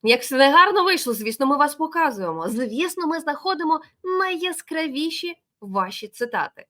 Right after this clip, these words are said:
Все те, що ви наговорили, тому не треба. Український народ,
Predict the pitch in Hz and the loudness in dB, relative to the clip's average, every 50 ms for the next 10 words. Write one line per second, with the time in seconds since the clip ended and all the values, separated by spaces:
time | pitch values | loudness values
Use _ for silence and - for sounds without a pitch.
0 | _ _ _ - - - - 233 196 - 202 202 254 269 - - 214 190 220 233 | _ _ _ -10 -10 -4 -2 -2 -2 -2 -4 -4 -4 -6 -8 -10 -8 -6 -4 -4
1 | 233 214 208 226 240 320 370 392 381 311 247 220 214 226 220 220 220 - 320 339 | -4 -4 -4 -6 -6 -4 -4 -4 -4 -4 -6 -4 -4 -2 -4 -4 -6 -4 -2 -2
2 | 330 247 170 - - _ _ _ _ _ - 202 - 262 277 269 277 - 220 202 | -2 -2 -4 -6 -8 _ _ _ _ _ -14 -6 -2 -2 -2 -2 -4 -6 -4 -4
3 | 196 220 285 403 | -2 -2 -2 -4